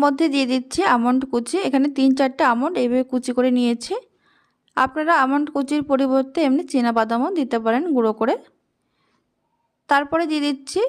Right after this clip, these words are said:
গুঁড়ো করে রাখা সুজি, আর দিয়ে দেবো ওয়ান ফোর কাপ আটা। এখানে আমি তিন চামচ আটা নিয়েছি।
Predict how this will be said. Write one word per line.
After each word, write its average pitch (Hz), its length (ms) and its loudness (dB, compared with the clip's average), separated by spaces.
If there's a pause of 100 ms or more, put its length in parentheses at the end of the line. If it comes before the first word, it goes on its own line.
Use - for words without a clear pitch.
(540)
গুঁড়ো 269 280 2
করে 262 120 4 (100)
রাখা 262 260 -2 (200)
সুজি, 240 400 -4 (1400)
আর 285 160 2 (100)
দিয়ে 294 180 -4
দেবো 302 240 -2
ওয়ান 254 240 4
ফোর 269 160 -2 (100)
কাপ 294 160 2 (1300)
আটা। 254 380 0 (360)
এখানে 339 300 -2
আমি 403 120 -4 (160)
তিন 285 220 4
চামচ 277 280 0 (140)
আটা 247 160 -2 (100)
নিয়েছি। 254 380 0